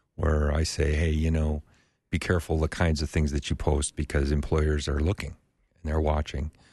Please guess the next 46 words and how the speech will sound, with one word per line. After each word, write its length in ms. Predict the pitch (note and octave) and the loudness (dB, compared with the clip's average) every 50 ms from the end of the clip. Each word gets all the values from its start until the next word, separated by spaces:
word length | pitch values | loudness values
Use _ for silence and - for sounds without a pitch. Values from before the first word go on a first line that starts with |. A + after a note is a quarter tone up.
| _ _ _ _ _ | _ _ _ _ _
So 320 | - - - F2+ D#2+ D#2+ C#2+ - | -4 0 2 2 2 0 0 -2
I 60 | F#2+ | -2
think, 300 | E2+ - A2 F#2+ E2+ - - | -2 0 0 -2 -2 -2 0
and 120 | - G#2+ | 0 2
in 120 | A#2+ B2+ A#2+ | 2 2 2
general, 360 | - A#2+ A2 G#2+ G2+ F#2 F2+ | 0 0 0 0 0 0 2
I 80 | F#2 F#2 | 0 0
would 140 | F2+ E2+ D#2+ | 0 -2 -2
say 220 | - - E2+ D#2+ | -2 0 0 0
that 200 | D#2 D#2 D2+ - | 2 0 -2 -2
probably 420 | - - D#2 D#2 D#2 D#2 D2+ D#2+ D#2 | -2 -2 0 0 0 0 0 0 0
most 280 | D#2 E2 D#2+ - - | 2 0 0 -2 -2
of 60 | D2 | -2
our 100 | C#2+ D2 D2 | -2 0 -2
students 440 | - - - D#2 D2 D2+ D2 - - | -2 -4 -2 -2 0 0 -2 -2 -2
here 320 | - D2 C#2 C#2 C#2+ D2 C#2+ - | 0 0 0 0 -2 -2 -4 -4
are, 60 | - D#2 | -4 -2
are 40 | C#2+ | 0
really 500 | D2+ D#2 D#2 C#2 D2 D2 C#2 C#2 C#2+ C#2+ - - D#2+ | 2 2 2 2 0 0 -2 -2 -4 -4 -4 -4 -4
great 220 | D2+ - D#2+ D2+ D#2 | 0 0 0 0 0
about 260 | D2+ C#2+ D#2 D2 - | 0 0 -2 -2 -2
doing 200 | - C#2+ C#2+ C#2+ | -2 -2 0 0
things 260 | C#2 - C2+ C#2+ C2+ C2+ | 0 0 -2 -2 0 0
that 120 | C2+ C2+ | 0 0
are 200 | C#2+ C#2+ C#2 C#2+ | 0 0 0 0
appropriate 600 | C#2 - - D2 D2 C#2+ - C#2+ C2+ C#2+ D2 - | -2 -2 -2 -4 -4 -4 -4 -2 -2 -2 -2 -2
and 300 | - D2+ D#2 C#2 C#2+ C#2+ - - | -4 -4 -4 -4 -4 -6 -4 -2
not 180 | C#2+ C#2 C#2 | -2 0 0
inappropriate. 680 | D2+ C#2 C#2+ - - - - - - - - D2+ - - - - _ _ _ _ _ _ _ _ _ _ _ _ _ - | 0 -2 -4 -4 -6 -6 -8 -8 -6 -6 -6 -6 -6 -8 -14 -20 _ _ _ _ _ _ _ _ _ _ _ _ _ 0
Um, 640 | - E2 D#2 D2+ D2 D2 D2+ D2+ D2+ D2 D2 D2 D2+ - _ _ - _ _ _ _ _ _ _ - | 0 2 4 4 2 2 2 2 0 0 0 -2 -4 -8 _ _ -20 _ _ _ _ _ _ _ 0
but, 240 | A#2 A2 F#2 - - _ _ _ _ - | 2 2 2 -2 -6 _ _ _ _ -4
you 100 | - G#2 | -2 0
know, 340 | G2+ G2 G2 G2 F#2 F2+ - _ _ _ _ _ _ - | 2 2 2 2 0 0 -2 _ _ _ _ _ _ -6
this 220 | - G#2+ C3+ - | -2 -2 0 0
kind 300 | - - - C3 B2 B2 | -2 -2 0 0 2 2
of 260 | A2 F2+ E2 D2 - - _ _ _ _ - | 0 -2 -2 -6 -10 -16 _ _ _ _ -10
cancel 380 | - - A2+ A2 A2 - G#2+ | -2 0 0 0 2 0 -2
culture 380 | F#2 - - F2 E2 - - E2+ | -2 0 -2 -2 -2 -2 -2 0
really 280 | D#2+ F2+ F#2 E2+ E2+ D#2+ | 2 2 2 2 0 -2
does 400 | D2+ D2+ C#2+ F#2+ F2+ F2 E2 - | -2 0 2 2 2 2 0 -2
concern 580 | - - E2 D2 - - - E2 D#2+ D#2+ D#2 D2+ | -2 0 0 0 0 0 0 2 2 2 2 2
me 160 | D#2 D2+ D2+ | 2 2 2
in 100 | D#2 D#2 | 2 2
the 80 | D#2 | 0
sense 360 | D2+ - - E2 D#2+ D#2 - - | 0 0 0 0 0 0 -2 -2
that, 340 | - D#2 D2+ D2+ D#2 - | -2 0 0 0 -2 -4